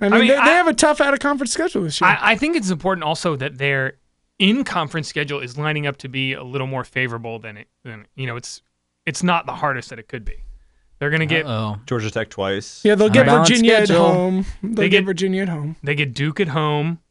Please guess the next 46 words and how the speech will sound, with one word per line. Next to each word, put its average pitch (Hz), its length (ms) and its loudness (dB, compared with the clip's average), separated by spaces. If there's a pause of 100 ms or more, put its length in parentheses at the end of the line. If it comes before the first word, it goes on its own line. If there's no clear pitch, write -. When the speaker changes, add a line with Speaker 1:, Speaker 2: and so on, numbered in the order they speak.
(280)
Speaker 1:
They'll 196 80 2
Speaker 2:
They 190 40 2
Speaker 1:
get 202 120 4
Speaker 2:
get 190 60 2
Virginia 190 300 6
Speaker 1:
Louisville 190 240 6
Speaker 2:
at 190 60 2
Speaker 1:
at 175 60 2
Speaker 2:
home. 175 220 2
Speaker 1:
home. 180 140 -2 (840)
Speaker 2:
Uh, 131 460 -4
they 160 160 -2
play 190 180 -2
Louisville 185 320 -2
twice, 160 440 -4
so - 140 -10
that's 139 280 -6
their, 131 300 -2
Speaker 4:
They 123 60 -8
Speaker 2:
you - 60 -6
know, 131 60 -14
Speaker 4:
play 127 120 0
Speaker 2:
that's 104 200 -6
Speaker 4:
Georgia 127 260 -2
Tech 120 220 -4
and 101 240 -8
B 101 120 -10
C 90 220 -16
twice. - 480 -20
Speaker 2:
Right, 143 300 -2
so 143 120 -8
tho-, 139 240 -4
those 139 280 -6
are, 139 140 -8 (920)
I 180 60 -2
mean, 226 240 0 (100)
it's - 180 -6
a, 240 80 -2 (120)
it's - 180 -6
a 208 160 0 (380)
pretty 294 220 -2
decent 190 460 -2
in-conference 156 440 -6
schedule 151 280 -4
for 113 120 -16
them. 110 180 -20